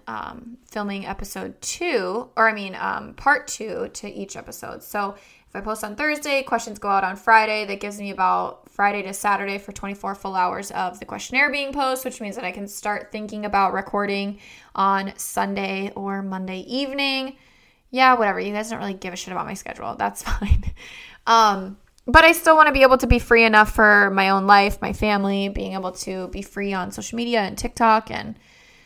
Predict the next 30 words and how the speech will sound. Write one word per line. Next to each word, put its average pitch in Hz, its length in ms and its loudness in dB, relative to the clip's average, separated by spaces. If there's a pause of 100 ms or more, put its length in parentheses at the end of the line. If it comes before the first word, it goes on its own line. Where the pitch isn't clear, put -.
(360)
all 262 180 10
that 240 180 6
good 233 160 0
stuff. - 360 4
So 240 480 6 (800)
again, 277 260 4
if 302 120 0
you're 302 120 -4
new 277 160 -4
here, 285 300 -2
thanks 254 340 -4
for 254 120 2
listening. 233 420 -2
If 208 180 -10
you 220 80 -4
are 220 100 0
not 214 380 4
new 226 140 -4
here, 226 360 -4
thanks 226 380 -6
for 294 120 -8
just 302 220 -8
being 226 220 -4
supportive 208 500 -2
of 202 140 -8
my 202 140 2
life, 190 440 2
my 202 320 -8 (160)
family, 214 680 -6
and 185 520 -4